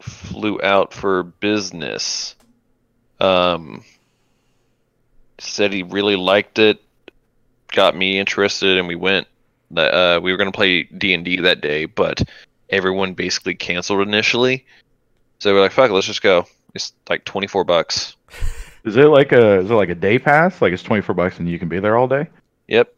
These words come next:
Speaker 1: you can be there
Speaker 2: Hmm.
Speaker 1: for twenty-four hours. And then, yeah, I think you get charged if you stay longer than that, but, I mean,
Speaker 2: Right.
Speaker 1: I don't know if you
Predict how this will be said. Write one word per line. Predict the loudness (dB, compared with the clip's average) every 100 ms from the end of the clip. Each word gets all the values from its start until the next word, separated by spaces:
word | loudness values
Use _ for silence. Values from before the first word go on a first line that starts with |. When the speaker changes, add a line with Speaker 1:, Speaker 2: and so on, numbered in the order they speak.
| _
Speaker 1:
you | -4 -2 -2
can | -6
be | -2 2
there | 4 4
Speaker 2:
Hmm. |
Speaker 1:
for | 0
twenty-four | -6 -4 -2 0 2 2
hours. | 4 4 2 0 -4 -6 -8 -12 _ _ _ _ _ _ -4
And | 0 2
then, | 4 2 -2 -6
yeah, | -4 -4 -6 -6 -6
I |
think | -6 -10
you | -4
get | -2
charged | -2 0 0 0 -4 -6
if | -6
you | -6
stay | -2 -2
longer | -2 -6 -4 -4
than | -2 0
that, | 2 2 0
but, | -2 -2 -2
I | -8
mean, | -4 -6 -4
Speaker 2:
Right. | -6 -8 _ _ _ _ _ _ _ _ _ _
Speaker 1:
I | -6
don't | -4
know | -4
if | -6
you | -10